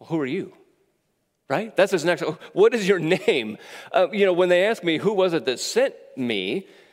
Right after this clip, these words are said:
Uh, "Who are you? What is your name? What should I tell them?" And so then God reveals his personal name, Yahweh, to Moses.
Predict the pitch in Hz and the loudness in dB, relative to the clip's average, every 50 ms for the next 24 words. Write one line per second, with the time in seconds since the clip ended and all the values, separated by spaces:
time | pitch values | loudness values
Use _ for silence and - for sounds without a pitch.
0 | _ _ _ - 165 156 - - - 190 220 202 185 180 151 113 101 - 135 170 | _ _ _ -2 -2 0 -2 -2 -4 -2 0 0 -2 -2 -2 -6 -2 0 0 0
1 | 208 196 180 185 160 147 147 175 196 185 160 170 208 202 - - 226 156 139 - | 0 0 -2 -2 -2 0 0 0 0 0 0 0 -2 0 0 0 0 0 -2 -4
2 | - - 240 311 349 294 170 240 185 170 165 - _ _ _ _ _ _ _ _ | -6 -6 -4 -4 -4 -6 -6 -10 -12 -12 -16 -20 _ _ _ _ _ _ _ _
3 | _ _ _ _ _ _ _ _ _ _ _ _ - - 190 185 208 196 165 156 | _ _ _ _ _ _ _ _ _ _ _ _ -2 0 0 2 0 -2 2 2
4 | 185 180 170 - 165 160 175 180 160 160 143 143 156 156 143 147 139 - - - | 0 0 2 0 0 0 0 0 -2 -4 -2 0 -2 -2 -2 -4 -10 -10 -6 -6
5 | 160 165 151 - 160 139 127 120 117 120 117 117 117 113 113 113 - _ _ - | -6 -4 -4 -6 -6 -4 -4 -4 -4 -4 -4 -4 -4 -6 -8 -10 -12 _ _ -16
6 | - 107 101 - - - 95 87 85 - - - _ _ _ _ _ _ _ - | -14 -12 -12 -14 -14 -14 -16 -16 -16 -20 -20 -20 _ _ _ _ _ _ _ -14
7 | - 101 101 101 104 98 - - - - - - - - | -12 -8 -6 -6 -6 -8 -12 -16 -20 -20 -18 -20 -20 -20